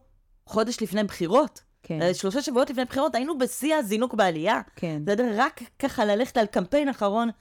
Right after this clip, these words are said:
Speaker 2: כן.
Speaker 1: והכל לגמרי קרס והפסיק, ואת כל המשאבים השקענו ב-,
Speaker 2: ברור.
Speaker 1: בלתחזק את מה שיש. ובעצם בשלושה שבועות הבאים, אני עסוקה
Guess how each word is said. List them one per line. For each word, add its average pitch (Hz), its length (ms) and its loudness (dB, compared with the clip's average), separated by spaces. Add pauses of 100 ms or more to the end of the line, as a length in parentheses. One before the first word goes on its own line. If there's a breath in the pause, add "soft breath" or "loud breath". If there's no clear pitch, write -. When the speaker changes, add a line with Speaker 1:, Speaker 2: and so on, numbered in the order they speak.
(100)
Speaker 2:
כן. 160 220 -8
Speaker 1:
והכל 185 420 2
לגמרי 180 360 2
קרס 151 600 -2
והפסיק, 160 680 -2
ואת - 680 -4
כל 208 240 2
המשאבים 180 800 0
השקענו 170 480 -2
ב-, 160 40 -8
Speaker 2:
ברור. 156 340 -2 (100)
Speaker 1:
בלתחזק 160 680 -2 (500)
את 147 120 -6
מה 170 120 2
שיש. 170 460 0 (460)
ובעצם 190 400 4
בשלושה 165 360 -2
שבועות 190 300 -2
הבאים, 175 640 0 (580)
אני 180 460 0
עסוקה 170 520 -2